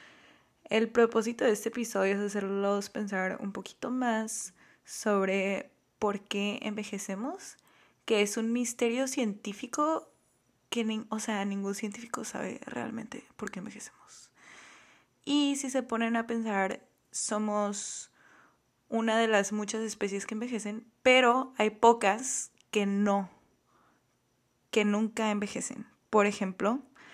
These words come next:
las planarias, que hablé de ellas el episodio anterior, son unas lombrices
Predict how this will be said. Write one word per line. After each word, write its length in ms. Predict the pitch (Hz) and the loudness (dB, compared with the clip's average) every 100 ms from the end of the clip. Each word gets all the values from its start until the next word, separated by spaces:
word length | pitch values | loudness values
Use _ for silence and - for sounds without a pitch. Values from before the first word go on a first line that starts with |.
| - _ | -20 _
las 340 | 202 196 196 - | 0 2 2 -2
planarias, 840 | 226 240 214 180 196 254 - - _ | -2 0 2 0 -2 -4 -6 -10 _
que 320 | - 202 185 | -4 0 2
hablé 240 | 185 180 180 | 2 2 2
de 200 | 175 185 | 0 0
ellas 580 | 185 185 202 202 - - | 0 0 -2 -4 -10 -6
el 300 | 196 180 180 | -4 -2 -2
episodio 360 | 185 185 - 180 | -4 -6 -8 -6
anterior, 500 | 185 - 190 190 208 - - - - | -4 -2 2 0 -2 -18 -20 -20 -20
son 320 | - - 214 202 | -14 -4 0 2
unas 440 | 202 202 208 - - | 2 2 0 -4 -4
lombrices 840 | 202 196 185 190 214 262 - - | -2 -2 -4 -4 -4 -4 -6 -8